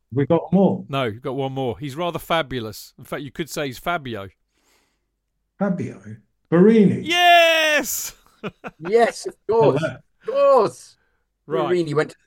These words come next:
Speaker 3: Sunderland as well, didn't he, play that? Yeah.
Speaker 2: You got, I, I would say you've got no chance on the other two because they were both very, very pre-war. Uh,
Speaker 1: Pre-
Speaker 2: oh, Mark, Mark says Rhian Brewster clearly will not count. Well, not according to this list, Mark. That's for sure.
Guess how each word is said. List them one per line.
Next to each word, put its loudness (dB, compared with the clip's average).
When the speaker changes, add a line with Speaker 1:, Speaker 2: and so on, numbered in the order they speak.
Speaker 3:
Sunderland -2
as -6
well, 2
didn't -6
he, -10
play -16
that? -20
Yeah. -14
Speaker 2:
You -14
got, -6
I, -6
I -4
would -8
say -6
you've -10
got -10
no -6
chance -10
on -14
the -10
other -12
two -14
because -18
they -12
were -12
both -8
very, -4
very -6
pre-war. -10
Uh, -2
Speaker 1:
Pre- 8
Speaker 2:
oh, -10
Mark, -6
Mark -4
says -8
Rhian -4
Brewster -6
clearly -10
will -8
not -14
count. -10
Well, -10
not -14
according -12
to -20
this -4
list, -6
Mark. -10
That's -12
for -18
sure. -8